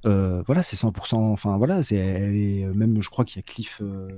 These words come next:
Cliff Bleszinski, euh, voilà, qui dit que, euh, voilà, le placement de la caméra dans, dans Gears of War, euh, c'est en partie dû à Resident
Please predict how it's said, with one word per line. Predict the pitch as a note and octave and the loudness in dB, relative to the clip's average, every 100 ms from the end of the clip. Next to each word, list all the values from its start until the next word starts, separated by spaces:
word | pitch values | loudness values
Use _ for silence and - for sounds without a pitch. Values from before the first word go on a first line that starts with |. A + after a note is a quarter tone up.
| - - | -18 -20
Cliff | - G#2+ G2 | -12 -8 4
Bleszinski, | A#2 G#2 A#2+ - - A3 G3+ | 6 8 8 8 6 8 10
euh, | A#2 | 8
voilà, | G#2 D#3 | 8 6
qui | - | 4
dit | A2+ C#3 | 0 0
que, | - | 4
euh, | G#2 G2 F#2 F#2 F2+ F2+ F2+ F2+ | 4 4 4 2 0 0 -2 -2
voilà, | B2 D3 | 0 4
le | G#2 | 4
placement | - A2+ A2 B2 A#2+ | 4 2 2 2 2
de | A2 | 2
la | G2+ | 0
caméra | A2 A2 A2 A2 A#2 | 0 2 2 2 2
dans, | G#2 G2+ G2 F#2+ F#2 | 2 0 0 0 -2
dans | F#2+ G2+ | -4 -4
Gears | F#2 F#2+ | -6 -4
of | F2+ - | -6 2
War, | E3 F3 A2 | 2 4 2
euh, | |
c'est | G2 - G2+ | 0 0 0
en | G#2+ | 0
partie | G2+ - E3 | -2 -6 -4
dû | C#3+ A#2 C#3+ | -2 0 0
à | A#2 G2+ | 0 0
Resident | G2 A2+ | -2 -4